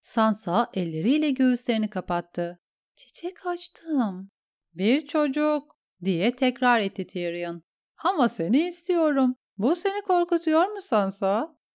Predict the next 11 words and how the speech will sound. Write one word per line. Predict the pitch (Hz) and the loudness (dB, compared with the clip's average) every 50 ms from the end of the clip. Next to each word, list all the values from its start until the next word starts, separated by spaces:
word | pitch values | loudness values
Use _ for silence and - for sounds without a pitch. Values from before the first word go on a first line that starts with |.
| _ _ _ _ _ _ | _ _ _ _ _ _
"Evet." | 269 311 320 311 294 269 254 247 240 - _ - - - _ _ _ _ _ _ _ _ _ - | -2 -2 -2 -2 -8 -8 -6 -6 -8 -10 _ -20 -20 -20 _ _ _ _ _ _ _ _ _ -2
"Beni | 214 208 208 226 277 339 359 | 0 2 4 4 2 4 4
de. | 415 403 370 349 349 _ _ _ _ _ _ | 4 4 4 2 0 _ _ _ _ _ _
Çirkin | - - 226 226 233 - - 415 | -4 -2 -2 -2 -2 -4 -6 -4
olduğumu | 453 466 453 453 453 440 440 427 427 427 415 415 392 | -2 0 0 0 2 0 0 0 -2 -2 0 2 2
biliyorum." | 339 294 247 226 220 220 220 220 220 226 233 240 - _ _ _ _ _ _ _ | 4 4 4 4 4 4 2 2 2 0 -2 -4 -6 _ _ _ _ _ _ _
"Hayır, | _ - - 403 403 381 349 320 294 285 _ _ _ _ 254 | _ -12 -8 -6 -4 -2 -2 -4 -4 -6 _ _ _ _ -2
Lord." | 254 262 277 277 277 285 285 285 277 269 _ _ _ _ _ _ _ _ | 0 0 2 0 0 -2 -4 -6 -8 -10 _ _ _ _ _ _ _ _
Tyrion | - 294 285 220 185 175 208 226 | -2 0 0 2 2 0 0 0
ayağa | 220 196 190 185 185 180 | 0 -2 -2 -4 -4 -4
kalktı. | - 185 170 170 - - - 170 170 175 | -4 -6 -6 -6 -8 -10 -10 -10 -10 -12